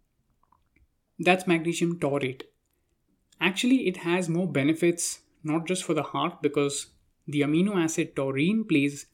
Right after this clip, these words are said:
many crucial roles, many crucial roles,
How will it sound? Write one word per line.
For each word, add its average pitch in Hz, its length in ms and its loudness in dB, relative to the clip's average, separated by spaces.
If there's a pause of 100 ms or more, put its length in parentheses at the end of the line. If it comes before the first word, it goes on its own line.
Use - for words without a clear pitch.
(200)
many 156 300 2
crucial 185 380 0
roles, 139 460 -2 (580)
many 175 260 2
crucial 190 540 2
roles, 135 380 -4